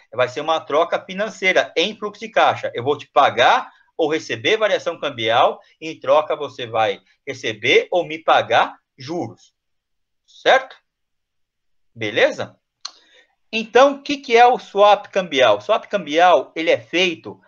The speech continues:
pra controlar a valorização do dólar.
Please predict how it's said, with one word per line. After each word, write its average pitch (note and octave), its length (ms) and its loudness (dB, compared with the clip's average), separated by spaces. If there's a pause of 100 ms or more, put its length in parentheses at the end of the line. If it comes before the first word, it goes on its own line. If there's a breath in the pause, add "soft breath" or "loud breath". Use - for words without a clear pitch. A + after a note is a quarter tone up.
(180)
pra C#3 360 -2
controlar A#3 1120 4 (480)
a G3+ 140 2
valorização F#3+ 1400 -2
do D#3+ 100 -18
dólar. C3 500 -4